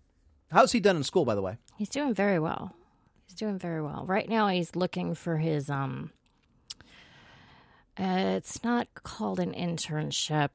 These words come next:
Speaker 2: um, his co-op.
Speaker 1: Free labor?
Speaker 2: No, it's not free. He actually
Speaker 1: Slavery?
Speaker 2: gets paid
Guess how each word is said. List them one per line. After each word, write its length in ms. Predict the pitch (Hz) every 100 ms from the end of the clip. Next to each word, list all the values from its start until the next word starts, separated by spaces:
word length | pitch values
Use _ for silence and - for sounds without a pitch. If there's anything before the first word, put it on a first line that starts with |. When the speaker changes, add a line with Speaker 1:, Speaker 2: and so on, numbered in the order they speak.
| -
Speaker 2:
um, 580 | - 143 143 139 147 143 -
his 180 | 165 -
co-op. 560 | - 202 143 - - - - _
Speaker 1:
Free 260 | - - 165
labor? 340 | 170 165 185 - _ _ _ -
Speaker 2:
No, 300 | 202 185 190
it's 220 | 202 214
not 200 | 247 226
free. 220 | - 285
He 120 | 175
actually 240 | 180 185 147
Speaker 1:
Slavery? 160 | 151
Speaker 2:
gets 120 | 160 -
paid 580 | - 214 208 139 135